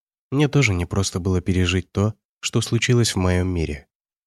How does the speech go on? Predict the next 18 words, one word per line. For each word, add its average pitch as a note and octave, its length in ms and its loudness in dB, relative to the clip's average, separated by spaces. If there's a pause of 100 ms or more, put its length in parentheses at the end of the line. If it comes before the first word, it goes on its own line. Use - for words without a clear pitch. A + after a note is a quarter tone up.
(640)
"И A2 80 0
я F#2+ 240 4
тебе F#2+ 240 0
толком F#2 380 0
не F#2 100 2
помогал F#2+ 480 2
с - 100 -2
этим F#2+ 240 0
справиться". - 720 -2 (480)
Адриан A#2 400 4
еще G#2+ 220 2
больше A#2 380 4
ощутил G#2 420 0
себя G2 240 0
свиньей. F2 680 0 (840)
Повел G2 340 2
себя D#2+ 260 -2
как - 180 -14